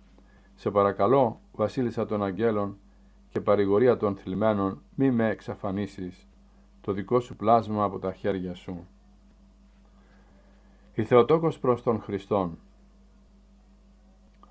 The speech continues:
Αμέτρητον ως έχων ευσπλαχνία στο πέλαγος, Δέσποτα, δέξου πάλιν δισοπώ, σε τον μόνον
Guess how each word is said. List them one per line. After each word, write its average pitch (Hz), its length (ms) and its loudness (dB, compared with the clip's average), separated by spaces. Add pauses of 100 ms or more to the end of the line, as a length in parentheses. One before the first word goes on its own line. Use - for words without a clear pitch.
(260)
Αμέτρητον 120 760 2
ως 123 280 0
έχων 104 420 0 (100)
ευσπλαχνία 107 760 -2
στο 98 180 -4
πέλαγος, 98 580 2
Δέσποτα, 98 600 -4 (640)
δέξου 135 480 0
πάλιν 101 440 2
δισοπώ, 101 640 0 (480)
σε 139 260 -2
τον 101 220 -2
μόνον 113 460 0